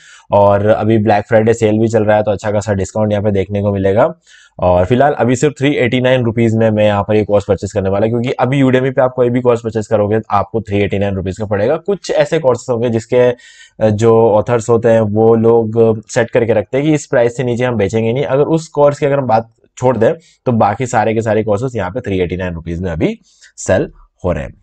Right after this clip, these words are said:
ठीक है, तो कुछ घंटों की बात है और उसके बाद हो सकता है पा-, अम,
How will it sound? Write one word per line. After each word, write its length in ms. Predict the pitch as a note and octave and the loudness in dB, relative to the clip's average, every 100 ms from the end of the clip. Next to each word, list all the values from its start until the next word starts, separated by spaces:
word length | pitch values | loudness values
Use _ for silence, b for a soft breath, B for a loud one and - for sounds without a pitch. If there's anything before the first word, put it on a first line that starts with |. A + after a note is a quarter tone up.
| _ | _
ठीक 160 | A#2+ F#2 | -6 -2
है, 60 | F#2+ | -2
तो 320 | G#2+ G#2 G2+ | 0 0 0
कुछ 320 | A#2+ A2 - | -2 -4 -4
घंटों 380 | G#2 G#2 G#2 A#2 | -2 0 0 0
की 80 | A#2+ | 2
बात 260 | A2 G#2+ | 0 2
है 140 | A2+ A2+ | 2 2
और 320 | G#2+ G2+ G#2 | 2 2 0
उसके 240 | - F2+ | -2 -8
बाद 540 | A2 G#2+ G#2 G#2+ A2 A2 B B B B2+ | -4 -2 -2 2 2 0 B B B -2
हो 60 | |
सकता 320 | B2 B2 C3 | -2 -2 0
है 180 | B2 B2 | 2 2
पा-, 200 | A2+ A2+ | 0 -4
अम, 600 | A2+ G#2+ G#2 G2+ G#2 G#2 | -2 -2 -2 -2 -4 -6